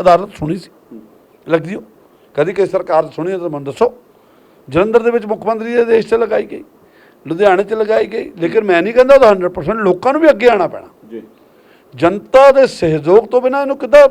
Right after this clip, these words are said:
Speaker 1: ਉਹ ਖਤਮ ਕੀਤਾ ਜਾ ਸਕਦਾ?
Speaker 2: ਹੂੰ।
Speaker 1: ਜੇ ਤੁਸੀਂ ਕਿਤੇ
Speaker 2: ਲੇਕਿਨ ਜਨਤਾ ਵੀ ਕੀ ਕਰੇ? ਮੰਤਰੀ ਜੀ, ਹੁਣ ਕਈ ਸ਼ਰਤਾਂ ਇਹੋ ਜਿਹੀਆਂ ਨੇ।
Speaker 1: ਹੂੰ।
Speaker 2: ਰਜਿਸਟਰੀ ਕਰਾਉਣ ਜਾਓ।
Speaker 1: ਜੀ।
Speaker 2: ਅਸੀਂ ਰਜਿਸਟਰੀ ਕਰਾਉਣ ਗਏ, ਅਸੀਂ ਫਲੈਟ ਦੇ ਸਾਰੇ ਪੈਸੇ ਦੇਤੇ, ਬੁਕਿੰਗ ਦੇਤੀ,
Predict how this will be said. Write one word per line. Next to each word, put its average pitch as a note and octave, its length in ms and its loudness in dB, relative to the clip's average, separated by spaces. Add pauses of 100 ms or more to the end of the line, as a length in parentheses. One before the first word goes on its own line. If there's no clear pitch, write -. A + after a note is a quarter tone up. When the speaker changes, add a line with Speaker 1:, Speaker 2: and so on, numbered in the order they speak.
(140)
Speaker 1:
ਉਹ G#3+ 120 -10
ਖਤਮ G3 280 -10
ਕੀਤਾ F#3+ 280 -12
ਜਾ A#2+ 140 -12
ਸਕਦਾ? - 300 -20
Speaker 2:
ਹੂੰ। A2+ 100 -20 (720)
Speaker 1:
ਜੇ A3 140 6
ਤੁਸੀਂ A3 300 -2
ਕਿਤੇ E3+ 540 0 (240)
Speaker 2:
ਲੇਕਿਨ G#3 200 -12
ਜਨਤਾ F3+ 260 -10
ਵੀ G#3 100 -12
ਕੀ E3+ 220 -18
ਕਰੇ? F#2+ 220 -12 (100)
ਮੰਤਰੀ B2 280 -12
ਜੀ, E3 260 -12
ਹੁਣ A#2+ 400 -8
ਕਈ F3 380 -4 (100)
ਸ਼ਰਤਾਂ D#3 420 -6
ਇਹੋ C3 200 -4
ਜਿਹੀਆਂ B2+ 320 -10
ਨੇ। E2+ 180 -16 (180)
Speaker 1:
ਹੂੰ। B2+ 280 -12 (280)
Speaker 2:
ਰਜਿਸਟਰੀ D#3+ 480 -6
ਕਰਾਉਣ D#3 340 -6
ਜਾਓ। G#2 420 -6
Speaker 1:
ਜੀ। C3 280 -16 (560)
Speaker 2:
ਅਸੀਂ D#3+ 320 0
ਰਜਿਸਟਰੀ C3 540 -6
ਕਰਾਉਣ C3+ 360 -8
ਗਏ, A#2 300 -4
ਅਸੀਂ B2 200 -10
ਫਲੈਟ A#2+ 420 -4
ਦੇ B2 160 -8
ਸਾਰੇ A2+ 320 -6
ਪੈਸੇ A2 380 -10
ਦੇਤੇ, G#2+ 360 -12
ਬੁਕਿੰਗ A2 400 -12
ਦੇਤੀ, G#2 540 -12